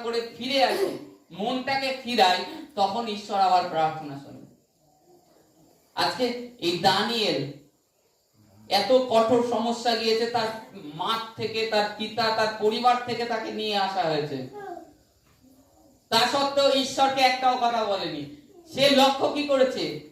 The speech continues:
যে ঈশ্বরের বাক্যে লেখা রয়েছে, ইসরায়েলকে অমুক সময় বন্দি করে নিয়ে যাওয়া হবে, আর সেই দিনটা আমার সময়, আমি পড়ে গিয়েছি। ঈশ্বর, তোমার ধন্যবাদ করি,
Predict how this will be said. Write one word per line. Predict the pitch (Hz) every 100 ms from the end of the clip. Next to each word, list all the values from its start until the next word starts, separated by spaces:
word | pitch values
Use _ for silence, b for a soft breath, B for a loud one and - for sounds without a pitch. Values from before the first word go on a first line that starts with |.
| _
যে | 147 226 254 254 - -
ঈশ্বরের | 208 226 - 240 240 247 233
বাক্যে | 160 160 - 214
লেখা | 190 190 202 190
রয়েছে, | 180 175 156 131 127 B B
ইসরায়েলকে | 185 208 196 214 214 220 - 196 170 143 - - 190
অমুক | 214 269 285 294
সময় | 247 240 254 233
বন্দি | 208 214 214 220
করে | 202 202
নিয়ে | 196 196 196
যাওয়া | 185 175 175
হবে, | 160 143 139 135 - b
আর | 190 185 214
সেই | 214 226
দিনটা | 214 214 240
আমার | 190 180 185 185 -
সময়, | 156 143 139
আমি | 151 185 220 220
পড়ে | 190 180
গিয়েছি। | 170 156 147 143 139 - -
ঈশ্বর, | 226 233 - 269 262
তোমার | 262 247
ধন্যবাদ | - 233 233 233 220 214 -
করি, | 196 160 - -